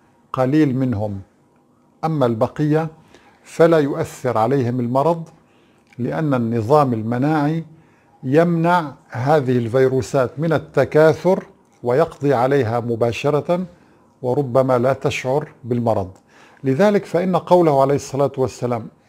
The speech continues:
"لا عدوى"، يتفق مع الحقائق العلمية. أما الطيرة والهامة وصفر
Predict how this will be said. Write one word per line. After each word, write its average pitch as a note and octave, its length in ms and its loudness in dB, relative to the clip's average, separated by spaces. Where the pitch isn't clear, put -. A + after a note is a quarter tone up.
"لا E3 220 2
عدوى"، D3+ 580 2
يتفق E3+ 680 0
مع C#3+ 220 -2
الحقائق D3 720 -6
العلمية. D#3 640 0
أما F#3 480 2
الطيرة E3+ 800 4
والهامة D3 760 0
وصفر D#3 600 0